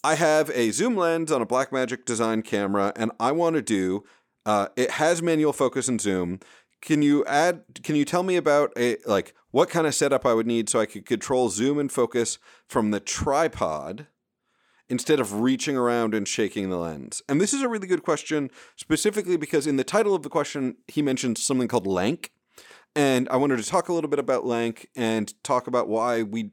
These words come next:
it doesn't show up in film. So Lank is a remote control protocol for, that's very popular in stills cameras. Um, you'll see a lot of stills cameras that have, like, a lank in port. You'll see it a little bit on video cameras,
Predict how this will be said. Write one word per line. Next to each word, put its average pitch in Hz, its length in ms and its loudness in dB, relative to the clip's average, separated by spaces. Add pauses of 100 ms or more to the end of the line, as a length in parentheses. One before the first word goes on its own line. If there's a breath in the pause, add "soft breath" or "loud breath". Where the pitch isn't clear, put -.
it 104 80 -8
doesn't 113 240 0
show 110 180 -2
up 101 120 -2
in 92 100 -4
film. 80 380 -4 (340 loud breath)
So 160 240 4
Lank 185 400 2
is 160 100 -2
a 165 60 0
remote 131 600 2
control 120 440 0
protocol 107 640 0
for, 98 460 0
that's 98 140 -6
very 123 180 0
popular 113 400 -2
in 107 80 -4
stills 95 420 -2
cameras. 80 560 -8 (360 loud breath)
Um, 85 480 -4 (960)
you'll - 140 4
see 143 120 0
a 135 60 2
lot 117 180 2
of 113 60 -2
stills 123 240 -2
cameras 110 340 -2
that 101 100 -4
have, 92 120 -4
like, 101 140 -2
a 101 60 -2
lank 98 400 -4
in 95 220 -6
port. 92 360 -2 (220 loud breath)
You'll 185 120 2
see 240 240 0
it - 140 -2
a 143 60 0
little 160 360 0
bit 165 140 -2
on 139 160 0
video 107 280 -2
cameras, 76 580 -12